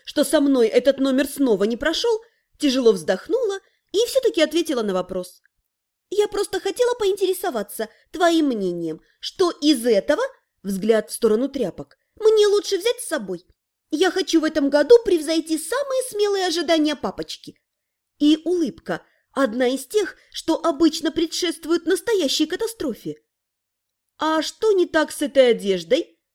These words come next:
Я сразу же насторожилась. «Всё так», самым честным видом уверили меня.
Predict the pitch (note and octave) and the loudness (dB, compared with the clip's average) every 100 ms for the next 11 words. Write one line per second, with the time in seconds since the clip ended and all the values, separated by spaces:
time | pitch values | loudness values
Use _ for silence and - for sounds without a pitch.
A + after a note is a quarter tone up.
0 | _ _ G#3+ G3+ G3 - - G3+ G3 G3+ | _ _ 0 2 2 -2 -2 -2 0 0
1 | G#3+ G#3+ A#3 B3 G3+ E3 - _ _ _ | 0 -2 -6 -6 -10 -14 -16 _ _ _
2 | _ _ _ - - G4+ - A4+ A4+ _ | _ _ _ -8 -2 -2 -2 -6 -8 _
3 | _ _ _ - A3 G3+ G3+ G3 G#3+ F#3 | _ _ _ -4 -2 2 0 0 0 0
4 | G3+ G3+ - G#3 A#3 - _ _ B3 A3 | 0 0 2 2 -2 -6 _ _ -2 2
5 | G#3 G3+ A#3 B3+ F3+ D3+ | 2 2 0 -2 -4 -8